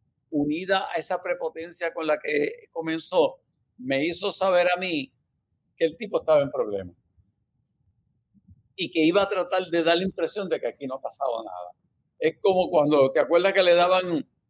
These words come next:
un puño a, a aquel Benítez, que era boxeador,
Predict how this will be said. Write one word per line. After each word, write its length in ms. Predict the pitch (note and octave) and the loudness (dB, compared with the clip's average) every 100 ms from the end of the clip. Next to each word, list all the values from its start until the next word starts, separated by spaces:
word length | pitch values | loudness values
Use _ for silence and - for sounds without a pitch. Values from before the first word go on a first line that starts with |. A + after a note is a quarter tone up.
| _ - | _ -10
un 220 | D#3+ - | -10 -8
puño 640 | F#3 F#3+ F#3+ F3 D#3 D3+ - | -6 -4 0 2 2 0 -2
a, 640 | C#3+ C3+ A#2+ A2+ A2+ - _ - | -4 -4 -4 -8 -10 -14 _ -10
a 100 | B2+ | -6
aquel 600 | A#2+ D3+ D3 D#3+ E3 - _ _ _ _ - | -4 0 0 0 -2 -6 _ _ _ _ -20
Benítez, 600 | - D3 C3+ D3 E3 D#3+ - | -4 0 2 2 0 -2 -2
que 100 | D3+ | 0
era 140 | D#3 | 2
boxeador, 680 | D#3+ D#3+ - D#3+ D#3+ D#3+ | 2 0 0 2 4 4